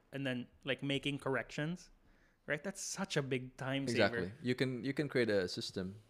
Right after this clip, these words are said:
Speaker 1: Mm-hmm.
Speaker 2: right? And templates and, and, and then, and then they can run the system, right?
Speaker 1: Mm-hmm. Um,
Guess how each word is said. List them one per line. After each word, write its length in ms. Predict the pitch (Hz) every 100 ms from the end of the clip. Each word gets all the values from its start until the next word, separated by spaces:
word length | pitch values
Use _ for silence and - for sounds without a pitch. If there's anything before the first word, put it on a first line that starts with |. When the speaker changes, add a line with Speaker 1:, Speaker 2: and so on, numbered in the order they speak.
| _ _ 143
Speaker 1:
Mm-hmm. 200 | 143 117
Speaker 2:
right? 220 | 101 110 - -
And 320 | - 95 87 - - -
templates 680 | 101 104 101 98 101 - 101
and, 240 | 92 85 - _ _ _ _ _ _ -
and, 240 | 101 92
and 140 | 98
then, 160 | 107 104
and 140 | 101
then 300 | 107 104 92 -
they 100 | 104
can 160 | 110 104
run 160 | 101 98
the 80 |
system, 380 | - - - 90 110 _ -
right? 200 | 98 98 - -
Speaker 1:
Mm-hmm. 120 | 135 131 - _ _ _ _ _ _ _ _ _ _ _ -
Um, 360 | 190 196 202